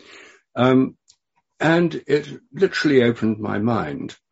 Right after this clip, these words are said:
And the cannabis acted as a gateway drug, as we're often told it does, um, for me. And later, when I got back to Cambridge around nineteen seventy,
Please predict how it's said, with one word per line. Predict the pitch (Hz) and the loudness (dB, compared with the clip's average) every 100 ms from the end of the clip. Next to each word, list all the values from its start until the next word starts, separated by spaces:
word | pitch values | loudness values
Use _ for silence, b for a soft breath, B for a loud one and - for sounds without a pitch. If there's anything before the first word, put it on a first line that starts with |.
| B B B | B B B
And | - 117 123 127 | -2 2 2 0
the | 139 | -6
cannabis | - 170 180 139 110 - 123 | -2 0 2 2 2 0 -6
acted | 120 127 - 113 107 - | -6 -4 -4 -2 -2 -4
as | 90 90 98 - | -8 -6 -6 -6
a | 101 | -6
gateway | 98 104 95 - 104 98 | -2 0 -2 -4 -2 -2
drug, | - 139 120 104 | 0 -2 0 -2
as | 104 95 - | -6 -6 -8
we're | 104 101 | -6 -6
often | 104 - 104 | -6 -8 -8
told | 110 104 107 | -4 -4 -4
it | 104 | -8
does, | 113 117 120 - B B B _ | -6 -6 -6 -10 B B B _
um, | 107 113 113 131 B B - - | -2 0 -2 -6 B B -18 -18
for | - - 107 | -8 -2 0
me. | 101 90 98 | 0 -2 -2
And | 113 113 - - - - - | -2 -2 -4 -10 -18 -16 -4
later, | 131 156 - 113 | 2 2 2 0
when | 120 | 2
I | 120 | 0
got | 120 117 113 | 0 -4 -4
back | 101 - | -10 -10
to | - | -8
Cambridge | 131 104 92 - - | -6 -4 -6 -8 -8
around | 110 95 92 90 - _ 98 | -6 -6 -6 -10 -14 _ -14
nineteen | 87 87 107 95 | -12 -10 -12 -8
seventy, | - 151 123 - - - | -6 -2 -2 -4 -10 -10